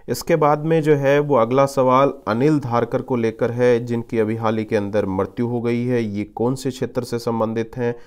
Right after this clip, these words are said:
तो ये पत्रकारिता से जो है, वो संबंधित यहाँ पे हैं, जर्नलिज्म से जुड़े हुए थे, यानी एक जर्नलिस्ट ये थे।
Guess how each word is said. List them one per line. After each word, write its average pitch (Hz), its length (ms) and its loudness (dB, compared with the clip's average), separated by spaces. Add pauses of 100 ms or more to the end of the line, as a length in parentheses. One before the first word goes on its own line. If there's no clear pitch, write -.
(200)
तो 110 80 -6
ये 117 260 -2
पत्रकारिता 107 920 -2
से 107 500 -2
जो 101 160 -4
है, 107 120 -4
वो 110 160 -4
संबंधित 98 600 -4
यहाँ 92 320 -4
पे 160 260 0
हैं, 92 180 0
जर्नलिज्म 117 600 -2
से 123 160 -4
जुड़े 110 420 0
हुए 120 160 0
थे, 127 220 -4
यानी 104 240 0
एक 98 140 -2
जर्नलिस्ट 110 540 -4
ये 110 280 -2 (320)
थे। - 300 -4